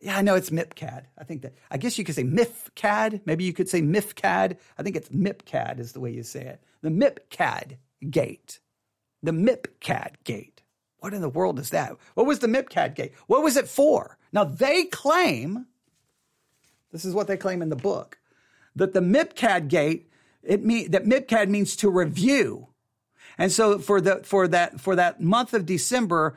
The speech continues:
for the Mipkad gate, it's, it's, they're gonna use it as a time of self-examination and of self-review. I, I, I don't, I don't know about that. Now, you please note, they, they borrow from the book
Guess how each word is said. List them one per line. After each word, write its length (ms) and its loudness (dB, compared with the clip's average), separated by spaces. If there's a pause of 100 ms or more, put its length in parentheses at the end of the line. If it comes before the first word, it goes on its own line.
for 100 -4
the 100 0
Mipkad 540 0
gate, 360 -4 (240)
it's, 200 -4
it's, 300 0
they're 160 2
gonna 280 2
use 340 -2
it 100 4
as 100 -2
a 60 -2
time 240 0
of 120 -2
self-examination 1500 0 (180)
and 140 0
of 100 -4
self-review. 1200 0 (1080)
I, 100 -6
I, 360 -6
I 180 -6
don't, 420 -12
I 120 -14
don't 360 -18
know 380 -18
about 340 -20
that. 160 -20 (580)
Now, 60 -2
you 120 -4
please 240 -2
note, 140 0
they, 180 0 (180)
they 100 2
borrow 460 4
from 220 0
the 80 4
book 520 -2